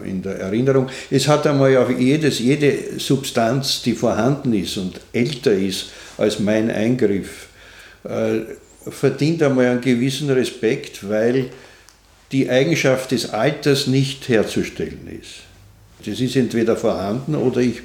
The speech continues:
oder ich beseitige es und dann muss ich mich, dann muss ich die, eine Wert-, einen Wertevergleich anstellen. Ist es gescheiter und besser,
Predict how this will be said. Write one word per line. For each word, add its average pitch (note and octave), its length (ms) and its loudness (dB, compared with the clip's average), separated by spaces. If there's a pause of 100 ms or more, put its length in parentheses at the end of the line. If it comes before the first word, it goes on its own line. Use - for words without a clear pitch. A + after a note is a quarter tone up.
(360)
oder A#2+ 220 2
ich A#2+ 180 2
beseitige B2+ 680 0
es C#3 120 2
und C3 140 2
dann B2+ 140 2
muss B2 160 0
ich B2+ 100 0
mich, B2 260 -2
dann A#2 240 0
muss B2 140 0
ich B2+ 120 0
die, B2+ 200 2 (320)
eine A#2 260 2
Wert-, C3+ 260 4
einen C3+ 260 4
Wertevergleich A2 920 2
anstellen. F#2 640 -4 (100)
Ist G#2 260 -6
es - 280 -2
gescheiter C3 640 0
und G#2 220 -4
besser, C#3 500 0